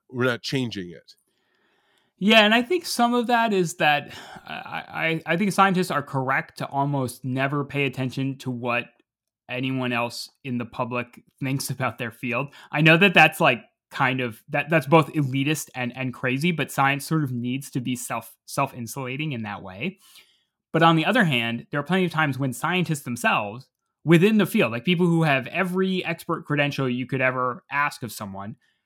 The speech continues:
Speaker 2: break very significantly, r-, right, from the consensus of their colleagues. And I think those are cases, like, when that is happening, it doesn't mean that that person's correct. In fact, I think most of the time they're wrong, and most of the time scientific consensus is correct.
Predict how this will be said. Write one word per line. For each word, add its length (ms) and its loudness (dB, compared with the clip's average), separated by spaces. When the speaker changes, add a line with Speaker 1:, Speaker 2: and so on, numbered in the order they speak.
Speaker 2:
break 500 2
very 540 4
significantly, 800 -4
r-, 160 -4
right, 300 -4
from 280 2
the 80 -4
consensus 520 -6
of 100 -10
their 120 -8
colleagues. 540 -12
And 80 4
I 60 8
think 180 6
those 240 8
are 100 6
cases, 460 -2
like, 160 -2
when 160 -2
that 220 0
is 140 -8
happening, 480 -2
it 120 4
doesn't 240 8
mean 160 4
that 100 2
that 160 0
person's 300 -4
correct. 340 -2
In 80 -10
fact, 220 -2
I 80 0
think 120 -4
most 540 0
of 100 -4
the 120 -4
time 320 0
they're 100 -6
wrong, 340 2
and 220 -6
most 340 -2
of 60 -16
the 60 -14
time 240 -6
scientific 480 -10
consensus 540 -10
is 140 -14
correct. 380 -10